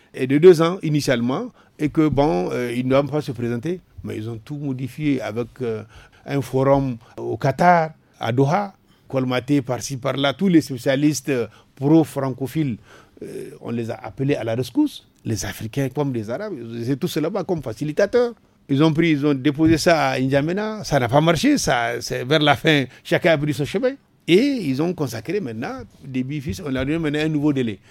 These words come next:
Il avait eu deux ans, maintenant c'est fini ça là. Maintenant on a mis d'autres deux ans. Il peut même se présenter. Mais regarde, après le sommet de la cedeao, la cedeao, c'est une caisse de résonance, c'est la France.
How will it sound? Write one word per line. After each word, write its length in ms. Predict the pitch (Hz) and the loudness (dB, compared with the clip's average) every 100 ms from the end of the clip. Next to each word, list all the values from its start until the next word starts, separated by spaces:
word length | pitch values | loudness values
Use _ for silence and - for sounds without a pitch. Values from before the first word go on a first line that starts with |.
| - | -8
Il 100 | 120 | 0
avait 220 | 127 156 | 2 4
eu 60 | 165 | 6
deux 180 | 165 165 | 4 2
ans, 80 | 165 | -2
maintenant 240 | 139 143 | -2 -4
c'est 140 | 131 | -4
fini 180 | 123 139 | -2 -4
ça 160 | 120 110 | -4 -8
là. 140 | 101 | -8
Maintenant 320 | 113 139 147 | -4 -2 -2
on 40 | 127 | -4
a 80 | 120 | -2
mis 140 | 135 | -2
d'autres 220 | 139 147 | 0 -2
deux 240 | 127 120 113 | -2 -2 -2
ans. 100 | 107 - | -6 -8
Il 140 | 139 131 | -6 2
peut 100 | 160 | 4
même 140 | 165 | 4
se 100 | 139 | 2
présenter. 480 | 113 110 104 95 87 _ _ 151 | 0 -2 -4 -6 -14 _ _ 0
Mais 300 | 151 262 277 _ - 131 123 | 2 2 -4 _ -16 -8 -2
regarde, 280 | 135 143 117 - | 2 0 0 -8
après 240 | 123 156 | -2 2
le 120 | 170 156 | 4 4
sommet 280 | 143 147 | 2 0
de 40 | 139 | 0
la 80 | 120 | -2
cedeao, 360 | 131 120 113 | -4 -2 -2
la 100 | 113 | -2
cedeao, 360 | 110 139 156 170 | -2 2 2 2
c'est 180 | 143 131 | 0 -4
une 160 | 139 | -4
caisse 200 | 143 127 | -4 -6
de 80 | 120 | -6
résonance, 400 | 127 151 269 311 | -4 -4 -4 -4
c'est 60 | 160 | -2
la 100 | 135 | -2
France. 360 | 127 131 - | -2 -4 -6